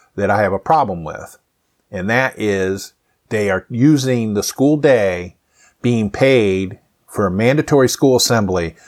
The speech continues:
to invite kids to a church service. And I think that parents and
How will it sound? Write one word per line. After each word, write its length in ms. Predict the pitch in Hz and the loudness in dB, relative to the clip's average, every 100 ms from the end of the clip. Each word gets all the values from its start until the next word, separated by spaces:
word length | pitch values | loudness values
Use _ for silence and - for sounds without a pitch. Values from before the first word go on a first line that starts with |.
| - _ | -20 _
to 160 | - 92 | -4 -2
invite 340 | 85 110 - | 0 0 -2
kids 320 | - 92 85 | -4 -4 -4
to 160 | - 92 | -6 -6
a 40 | |
church 320 | 78 - 82 - | -4 -4 -4 -6
service. 580 | - - - - - _ _ _ _ _ _ _ _ _ - - - | -10 -10 -14 -14 -14 _ _ _ _ _ _ _ _ _ -20 -18 -4
And 120 | 101 | 0
I 100 | 98 | 0
think 320 | 123 110 101 | 0 0 0
that 280 | 110 92 - _ _ _ _ _ _ _ | 2 2 0 _ _ _ _ _ _ _
parents 680 | - 127 131 143 156 - - | 0 2 4 2 -2 -8 -8
and 400 | 101 98 95 87 | -6 -6 -6 -8